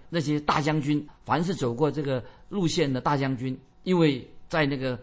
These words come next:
河谷那个地，那个地方开始，一直往内陆延伸到北非啊，因为名气很大。那边有一个大裂谷啊，从那个地方开始，一直往内陆延伸到北，北非洲，包括啊加利利海、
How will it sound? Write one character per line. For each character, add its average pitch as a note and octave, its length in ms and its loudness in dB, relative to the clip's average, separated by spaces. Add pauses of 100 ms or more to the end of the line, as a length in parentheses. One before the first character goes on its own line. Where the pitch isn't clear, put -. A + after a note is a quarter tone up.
(120)
河 D#3 300 4
谷 A#2+ 200 -2
那 C#3+ 80 0
个 D3 80 0
地， B2+ 220 -8
那 D#3+ 80 -4
个 C#3 80 -4
地 C3 100 -4
方 C3 240 -2
开 E3 200 2
始， G2 280 -6 (120)
一 C#4 100 2
直 C#3+ 420 0 (200)
往 A#2+ 260 2
内 F3+ 220 2
陆 D#3+ 240 -2
延 B2 200 0
伸 D3+ 200 0
到 C3+ 120 2
北 G2 280 -4
非 C#3 280 0 (240)
啊， G2 120 -12
因 F3 140 -2
为 D3 140 2 (360)
名 C#3 220 2
气 D#3+ 200 0
很 A2 220 -2
大。 - 180 -2 (180)
那 D3+ 120 -6
边 C#3+ 160 -2
有 A2+ 100 -4
一 A#2+ 60 -6
个 A#2 240 -8 (280)
大 F3+ 180 4
裂 D3+ 180 4
谷 G2 260 -10
啊， D2 280 -10
从 C3+ 140 0
那 D#3 100 0
个 C3+ 80 -2
地 C3 80 -4
方 B2+ 160 -2
开 B2 180 -4
始， F#2+ 260 -12 (280)
一 G#3+ 100 0
直 D#3 160 -2
往 A#2 320 -2
内 E3 160 2
陆 C#3 180 -4
延 A#2+ 220 -4
伸 C#3 180 -2
到 B2+ 120 -4
北， F#2+ 260 -8 (260)
北 G#2+ 140 -2
非 C3+ 180 0
洲， B2+ 240 -4 (360)
包 D3 120 6
括 C#3 160 2 (540)
啊 F2+ 100 -6
加 D#3 160 2
利 D3+ 240 0
利 C3+ 100 -4
海、 F#2 340 -6